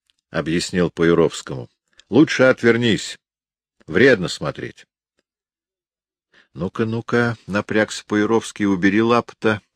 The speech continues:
убери, пусть договорит. Крайнюк послушался, отнял ладонь. Глаза бомжа по-прежнему смеялись, но свет из них ушёл, он уже не дышал. — Подох? —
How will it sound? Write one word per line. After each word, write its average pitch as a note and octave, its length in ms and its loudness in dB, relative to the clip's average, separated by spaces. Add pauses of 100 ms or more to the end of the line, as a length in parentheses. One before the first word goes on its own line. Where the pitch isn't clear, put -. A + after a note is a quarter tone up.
(160)
убери, D#2 460 0
пусть A2 400 -6
договорит. G2 640 2 (1600)
Крайнюк F2+ 460 2
послушался, B2 880 0
отнял G#2+ 500 0
ладонь. G2 460 0 (680)
Глаза D#2 400 0
бомжа G#2 360 2
по-прежнему G2+ 640 -2
смеялись, F#2 720 -2 (540)
но D#2 180 -6
свет G2+ 400 -2
из F#2+ 140 -6
них G#2 220 -6
ушёл, F#2 440 -2 (380)
он F#2+ 160 -6
уже E2 300 -4
не F2 120 -6
дышал. — D2 540 -6 (1700)
Подох? — C#3+ 520 2